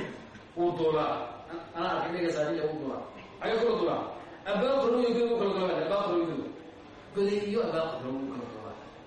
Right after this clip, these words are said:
Wuu noolaa, waa dhow wuu noolaa. Nin la odhan jiray Sharif Cali Yare baa la odhan jiray. Ninkii inuu diray wuu habeenkii,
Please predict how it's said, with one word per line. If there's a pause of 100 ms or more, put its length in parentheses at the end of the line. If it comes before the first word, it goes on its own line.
(1600)
Wuu
noolaa,
waa
dhow
wuu
noolaa.
Nin
la
odhan
jiray
Sharif
Cali
Yare (1000)
baa
la
odhan
jiray. (1160)
Ninkii
inuu
diray
wuu
habeenkii,